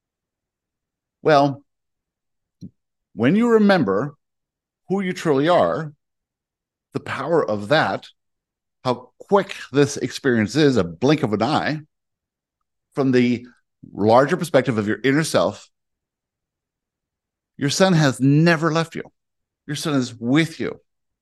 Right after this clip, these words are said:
But you're in the goldfish bowl, and he's one of those blobby figures on the outside that you are refusing to talk to because you think it's wrong and bad.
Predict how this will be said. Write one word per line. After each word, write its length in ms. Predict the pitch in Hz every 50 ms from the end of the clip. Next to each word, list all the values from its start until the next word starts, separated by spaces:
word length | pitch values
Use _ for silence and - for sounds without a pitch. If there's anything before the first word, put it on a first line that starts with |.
| _ _ _ _ _ _ _ _ _ _ -
But 340 | 165 156 156 147 151 - _ _ _
you're 200 | - 127 127 185
in 60 | 208
the 80 | 202 170
goldfish 360 | 156 196 208 165 165 143 -
bowl, 440 | - 131 120 131 143 147 147 - _ _ _ _ -
and 180 | 139 143 147 143
he's 280 | 156 190 208 208 180
one 200 | 165 175 156 156
of 40 | 151
those 220 | 147 147 143 131
blobby 640 | 107 90 92 107 113 120 123 135 151 165 175 175 175
figures 360 | 170 - 185 180 156 151 139
on 120 | 147 139 143
the 80 | 143
outside 440 | 135 131 131 - - 202 185 160 -
that 180 | 117 117 113 151
you 120 | 160 147
are 80 | 131 127
refusing 460 | 123 120 123 - 185 185 160 151 123
to 80 | 117 117
talk 260 | - 190 202 220 -
to 120 | - 139
because 280 | 117 131 - 123 117 107
you 100 | 131 147
think 200 | 147 131 117 120
it's 100 | 131 117
wrong 200 | 107 82 90 107
and 100 | 117 123
bad. 240 | 180 196 143 85